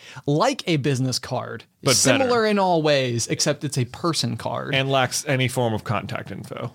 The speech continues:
Speaker 1: Yeah, really, no, that's, but, like,
Speaker 2: Yeah.
Speaker 1: it tells you who we are.
Speaker 2: Exactly.
Speaker 1: And I, I actually didn't know this, but they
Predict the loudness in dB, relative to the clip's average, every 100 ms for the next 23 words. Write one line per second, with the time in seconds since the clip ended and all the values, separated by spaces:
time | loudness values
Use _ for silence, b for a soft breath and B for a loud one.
0 | -2 2 2 4 4 4 4 4 2 0
1 | 0 2 4 4 4 4 4 4 2 2
2 | 2 2 4 2 2 0 2 4 4 2
3 | -4 -10 -2 2 4 2 2 2 2 4
4 | 2 2 0 2 2 4 4 2 -2 -2